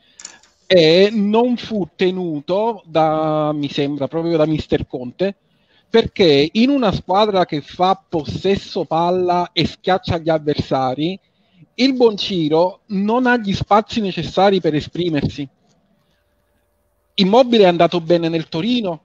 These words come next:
è andato, va benissimo nella Lazio, che ha il suo baricentro molto più basso rispetto a quello che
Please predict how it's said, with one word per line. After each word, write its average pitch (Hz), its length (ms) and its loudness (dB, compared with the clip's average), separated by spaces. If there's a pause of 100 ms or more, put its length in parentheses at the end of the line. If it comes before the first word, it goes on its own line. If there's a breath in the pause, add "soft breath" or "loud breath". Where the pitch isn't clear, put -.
(240)
è - 80 -8
andato, 165 480 -2
va 143 160 -4
benissimo 165 720 -2
nella 165 240 0
Lazio, 190 580 -2 (360)
che 208 600 4 (160)
ha 190 200 2
il 170 180 -2
suo 294 180 -2
baricentro 196 840 -4
molto 226 720 -2
più 175 240 -14
basso 151 640 -2
rispetto 165 760 -2
a 160 80 0
quello 160 380 -2
che 151 160 -8